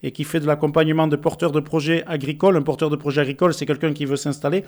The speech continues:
Donc, ils vont, qui vont l'accompagner, euh, sur l'installation, trouver quelqu'un qui va transmettre sa ferme.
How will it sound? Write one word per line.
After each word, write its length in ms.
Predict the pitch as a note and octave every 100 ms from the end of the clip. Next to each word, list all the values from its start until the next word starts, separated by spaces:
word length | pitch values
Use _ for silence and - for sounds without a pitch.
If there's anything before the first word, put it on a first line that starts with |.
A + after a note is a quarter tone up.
| - - - - - _
Donc, 180 | C3+ C3
ils 80 | D3
vont, 140 | D#3 E3+
qui 160 | - C#3+
vont 160 | E3
l'accompagner, 680 | D#3+ D#3+ E3 D#3+ D#3+ E3+ F3
euh, 160 | D3+
sur 240 | C3+ - C#3
l'installation, 680 | D3 D3 D3+ C#3+ - F#3 G3
trouver 380 | - D#3+ D#3+ D#3+
quelqu'un 300 | D3+ D3 D#3
qui 120 | C#3+
va 120 | B2+
transmettre 520 | - C#3+ C3+ D3+ C3+
sa 160 | - B2
ferme. 260 | - G3